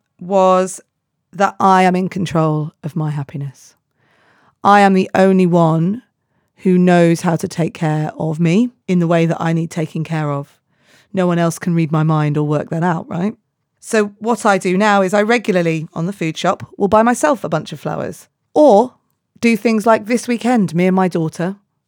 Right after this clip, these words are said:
we got some paddle boards last week, put the paddle boards in the car at silly o'clock yesterday morning, drove to a lake,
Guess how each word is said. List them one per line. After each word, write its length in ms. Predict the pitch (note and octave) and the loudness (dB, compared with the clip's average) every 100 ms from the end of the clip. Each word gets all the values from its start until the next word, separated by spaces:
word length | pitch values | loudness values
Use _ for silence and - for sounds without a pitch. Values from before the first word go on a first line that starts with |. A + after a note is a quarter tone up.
| - | -16
we 80 | E3+ | -10
got 160 | F#3+ | -8
some 140 | - E3 | -8 -6
paddle 200 | G3 E3+ | -6 -6
boards 280 | D#3 E3 - | -8 -8 -10
last 180 | D3 | -10
week, 340 | E3+ F3+ - _ _ _ _ _ _ | -10 -10 -12 _ _ _ _ _ _
put 160 | D4 - | -2 0
the 60 | |
paddle 180 | G#3+ G3+ | -4 -4
boards 240 | F#3+ F3+ | -4 -4
in 100 | F#3+ | -2
the 60 | F3+ | -4
car 300 | - F3 E3+ | 0 0 0
at 80 | - | -2
silly 240 | - F#3 | -4 -4
o'clock 380 | F3 F#3 F#3 - | -4 -2 -2 -4
yesterday 360 | G3 - F#3 F#3 | -10 -8 -6 -2
morning, 420 | F3+ F3+ G#3+ B3 _ _ - | -2 -2 -4 -6 _ _ -10
drove 500 | A3 B3+ C#4 C#4 G#3 | -2 2 2 2 -4
to 220 | - G3+ | -2 0
a 20 | |
lake, 560 | F#3 F3+ C4 _ - | 0 -2 -4 _ -20